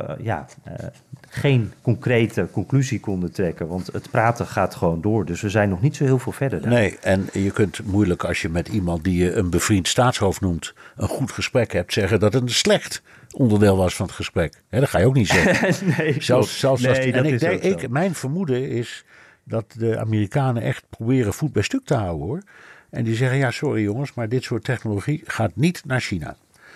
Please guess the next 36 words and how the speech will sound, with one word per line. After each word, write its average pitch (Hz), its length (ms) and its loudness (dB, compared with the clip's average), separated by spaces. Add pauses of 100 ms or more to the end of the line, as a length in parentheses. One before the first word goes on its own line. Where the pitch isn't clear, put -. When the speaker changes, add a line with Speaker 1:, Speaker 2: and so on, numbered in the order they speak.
(560)
Speaker 2:
Dan 107 120 2
Speaker 1:
Mhm. 98 100 2
Speaker 2:
gaan 120 100 4
we, 107 60 0
dan 107 140 0
trap-, - 280 -2
trappen 120 340 2
we 117 60 6
echt - 180 2
op 104 120 -2
de 95 100 0
rem, 110 320 2
rem. 110 340 0
En 104 160 -6
als 104 180 -4
je, 107 100 -4 (140)
als 95 120 -4
je, 107 100 -2
nou 107 360 -4
ja, - 180 -8
als 95 140 -10
dat 80 120 -8
niet, 113 200 2
als - 180 -4
je 98 200 -2
er 95 100 2
niet 101 160 6
aan 92 60 6
houdt, 117 220 4
dan 90 120 -2
heeft 87 180 0
dat 90 120 -6
consequenties. 117 640 -2
Ik 101 120 -4
denk 139 180 2
echt, - 260 -4